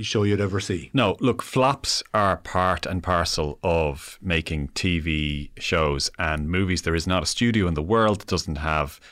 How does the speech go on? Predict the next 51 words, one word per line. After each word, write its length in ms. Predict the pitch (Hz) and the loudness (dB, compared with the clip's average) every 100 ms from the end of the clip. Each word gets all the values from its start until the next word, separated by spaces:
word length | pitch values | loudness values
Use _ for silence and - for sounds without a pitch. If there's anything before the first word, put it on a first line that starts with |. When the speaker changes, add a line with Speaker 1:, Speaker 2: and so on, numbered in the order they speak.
| - | -14
Speaker 2:
a 80 | 69 | -6
massive 340 | 78 82 - 76 | -2 -2 -2 -2
flops. 280 | 95 92 | -2 0
There's 100 | 78 | -2
a 20 | 80 | 0
great 240 | 98 85 | 0 2
book 220 | 104 101 | -2 0
on 80 | 85 | 0
the 80 | 80 | 0
making 280 | 82 - 78 | 0 -2 -6
of 100 | - | -4
Heaven's 360 | 90 78 69 | -2 -2 -4
Gate, 340 | - 87 87 - | -2 0 0 -4
which 120 | - | -10
at 80 | - | -8
the 40 | |
time 320 | - 87 85 | -2 0 0
was 160 | 73 71 | 0 -4
the 80 | 76 | -4
most 220 | 73 - | -4 -6
expensive 720 | - - 78 85 92 69 - - | -10 -4 -2 0 -2 -4 -8 -6
movie 340 | 80 78 73 | -4 -2 -2
ever 200 | 71 71 | -2 -4
made. 480 | 76 87 90 82 - | 0 2 2 2 -2
It 60 | - | -8
was 140 | 73 | -8
an 80 | 67 - | -8 -4
absolute, 640 | 90 87 - 76 73 71 - - - - | -4 -2 -2 -2 -2 -4 -8 -16 -20 -8
uh, 180 | 71 69 | -4 -4
flop. 440 | - 101 98 - - | -4 0 0 0 -2
I 240 | 117 139 131 - - - | 0 0 -4 -16 -10 -4
have 140 | 107 | 0
interviewed 580 | 156 160 120 107 85 - - - - | 0 2 2 2 2 -2 -6 -8 -2
Netflix 380 | 92 - 85 - | -2 0 -2 0
C 280 | 95 80 | 0 2
E 40 | 78 | 2
O 240 | 78 76 - - - - | 2 0 -4 -18 -20 -4
Reed 180 | 82 76 | -2 2
Hastings 520 | 87 82 - 76 71 - | 2 0 -2 -4 -6 -10
a 60 | |
couple 340 | - 101 - 80 | -6 -4 -2 -4
of 100 | - | -4
times, 500 | - 85 80 76 - | 0 0 0 -2 -4
and 200 | 101 87 87 | -4 -4 -4
he 160 | 101 101 | -4 -2
told 240 | - 151 | 0 2
me 100 | 185 | 2
one 160 | 135 120 | 2 2
of 60 | |
the 60 | 98 | 4
most 320 | 85 82 - | 2 0 -2